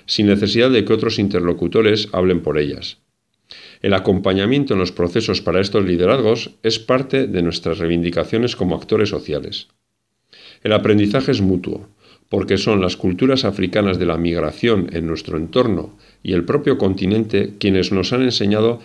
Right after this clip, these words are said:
la fuerza y la riqueza del mismo.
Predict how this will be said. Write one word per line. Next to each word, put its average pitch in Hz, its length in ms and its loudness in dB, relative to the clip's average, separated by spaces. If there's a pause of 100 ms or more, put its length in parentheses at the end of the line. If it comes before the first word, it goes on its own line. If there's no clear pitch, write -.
(280)
la 92 160 -2
fuerza 139 580 0
y 98 120 0
la 87 120 2
riqueza 92 460 0
del 76 120 0
mismo. 76 460 -6